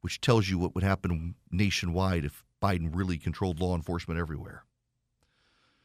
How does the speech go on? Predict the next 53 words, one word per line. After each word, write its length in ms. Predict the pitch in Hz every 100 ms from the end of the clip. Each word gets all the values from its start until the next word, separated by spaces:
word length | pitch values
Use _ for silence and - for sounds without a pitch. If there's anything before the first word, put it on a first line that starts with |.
| _ _ _
<sighs> 320 | - - 80 -
This 140 | 101
whole 240 | - 107
thing, 320 | 95 104 87 78
it 260 | 95 95
just, 320 | 82 101 - -
I 80 | 117
mean, 300 | 113 110 101
it, 240 | 120 113
I, 140 | - 127
it, 200 | 131 123
we 100 | 123
feel 220 | 120 143
like 180 | 139 120
we're 80 | 98
headed 220 | 113 113
into 140 | 101 95
a 20 |
recession. 440 | 92 - 107 - -
I 160 | 127
think 180 | 143 113
we 160 | 90 87
are. 180 | 107
We've 160 | 104 95
got 140 | 98
twenty-two-year 540 | - 131 110 110 98 95
high 300 | 101 101 98
interest 440 | 87 95 - 101
rates. 340 | 101 101 98 - - - - -
Banks 420 | 87 113 127 -
have 160 | 131 -
collapsed. 920 | - 95 110 123 131 - - - - - - _ _ _ _
This 320 | - 127 165
is 80 | 143
such 220 | - 190
a 40 | -
good 140 | 147
time 200 | 147 135
to 40 |
introduce 360 | 123 - 120 120
you 40 |
guys 200 | 117 117
to 100 | -
Swiss 300 | 101 127 127
America. 380 | 110 110 113 120
So 240 | 113 139 -
I 260 | - 190 277
have 440 | 220 180 131 139 -
a 160 | 127 120
walking 500 | 123 151 165 175 151
Liberty 320 | 135 131 127
half 240 | 120 113
dollar 380 | - 98 80 67